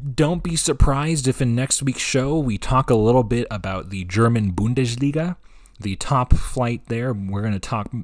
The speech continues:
if I do talk about those leagues, I'm gonna be talking about, of course, both the men and the women, talking about the Bundesliga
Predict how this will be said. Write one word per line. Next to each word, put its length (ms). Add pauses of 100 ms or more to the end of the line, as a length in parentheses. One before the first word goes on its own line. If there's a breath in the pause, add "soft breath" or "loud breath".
(100)
if 180
I 120
do 160
talk 260
about 260
those 240
leagues, 280 (440 soft breath)
I'm 100
gonna 100
be 80
talking 380
about, 220
of 100
course, 320
both 240
the 180
men 220
and 120
the 60
women, 340 (380 loud breath)
talking 320
about 180
the 80
Bundesliga 760